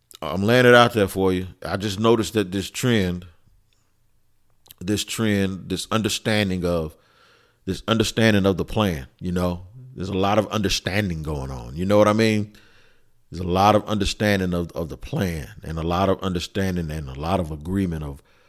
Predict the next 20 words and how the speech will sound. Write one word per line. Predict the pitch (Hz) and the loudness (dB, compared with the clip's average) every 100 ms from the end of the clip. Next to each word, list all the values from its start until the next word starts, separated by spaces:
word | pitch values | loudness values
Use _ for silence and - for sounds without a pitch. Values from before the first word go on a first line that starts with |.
| _ _ - | _ _ -10
of | 82 73 78 | -10 -8 -4
what, | 90 95 - - _ _ _ _ _ _ _ _ - | 2 2 2 -6 _ _ _ _ _ _ _ _ -8
of | 82 | -6
what | 82 101 | 2 2
the | 98 | 2
organization | 90 95 92 76 92 87 82 | 2 2 0 -2 -2 -2 -4
is | 73 | -8
trying | - 92 90 | -6 -4 -4
to | 80 | -6
do. | 73 92 87 76 - _ _ _ _ _ | -4 -2 -2 -4 -10 _ _ _ _ _
A | 82 | -6
lot | 82 101 107 | 0 2 2
of, | 92 - - - _ _ _ _ _ _ _ | 2 -2 -16 -18 _ _ _ _ _ _ _
and | 95 82 76 85 | -18 -16 -10 -4
this | 113 123 | -2 0
is, | 110 101 | 0 0
this | 95 98 | -2 -2
isn't | 101 98 | -2 -2
a | 87 | -2
word, | 90 95 85 78 78 | 2 2 2 0 -6